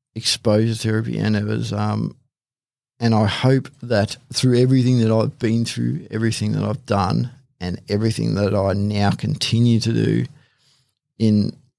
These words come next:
in what is my new fight is, is P T S D and depression and all that. And I'm, I'm not gonna let that shit beat me. I haven't let other stuff beat me. So that's, and I hope that I can get that message out to,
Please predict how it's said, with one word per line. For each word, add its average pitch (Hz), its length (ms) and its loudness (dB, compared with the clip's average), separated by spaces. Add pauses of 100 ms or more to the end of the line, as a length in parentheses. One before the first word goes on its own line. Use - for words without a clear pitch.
in 113 200 2
what 120 200 4
is 107 220 -2
my 107 160 0
new 98 220 -2
fight 90 380 0 (500)
is, 104 300 -4
is 110 200 -2
P 107 300 0
T 104 80 -2
S - 140 0
D - 320 -2
and 50 200 -2
depression - 500 -4
and 110 120 -2
all 107 100 0
that. 113 120 -6
And 101 380 -2 (1080)
I'm, 110 260 0
I'm 110 160 2
not 110 140 0
gonna 92 140 -2
let 90 120 -4
that 92 160 -2
shit - 220 -4
beat 104 200 -2
me. 117 220 2 (260)
I 98 100 -6
haven't 107 340 0
let 110 140 2
other 120 180 4
stuff - 280 -2
beat 110 180 0
me. 117 180 0
So 98 320 -2 (520)
that's, - 380 0 (500)
and 123 140 2
I 120 80 4
hope 127 220 4
that 131 120 4
I 117 120 4
can 113 320 2 (640)
get 107 180 2
that 110 160 4
message 110 380 0
out 104 240 -2
to, 110 360 0